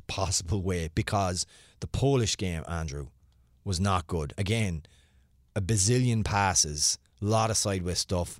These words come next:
no real penetration. The Sweden game, exactly the same. This is a coach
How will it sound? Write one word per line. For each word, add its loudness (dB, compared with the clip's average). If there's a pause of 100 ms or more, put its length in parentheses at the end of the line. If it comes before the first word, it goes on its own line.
(140)
no 2
real 0
penetration. -2 (420)
The -2
Sweden 2
game, -4
exactly 0
the -4
same. -2 (300)
This 4
is 2
a 0
coach 0